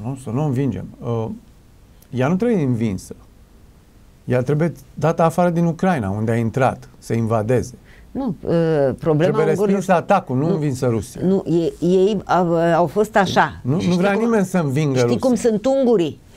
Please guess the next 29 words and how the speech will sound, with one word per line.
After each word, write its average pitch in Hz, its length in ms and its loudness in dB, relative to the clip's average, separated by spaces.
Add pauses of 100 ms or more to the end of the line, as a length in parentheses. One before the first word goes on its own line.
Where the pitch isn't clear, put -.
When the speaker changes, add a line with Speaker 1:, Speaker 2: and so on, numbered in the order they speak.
(300)
Speaker 2:
Ei 220 240 2
chiar 285 200 4
gândesc 226 460 2
că - 80 0
o 220 60 4
putere 202 380 2
nucleară 185 500 2 (240)
nu 180 160 4
ai 226 160 4
cum 185 160 0
să 185 120 0
o 180 60 4 (200)
dai 156 440 0
după 151 300 0
tușă, 151 380 -2
că - 120 -4
oricând 165 340 2
îți, 156 220 -2
îți 160 220 0
poate - 240 2
da 147 180 2
cu - 100 -4
o - 20 0
bombardea, 143 640 0
motiv 196 320 0
pentru 202 280 0
care 196 300 2
s-au 202 260 2
situat 202 580 0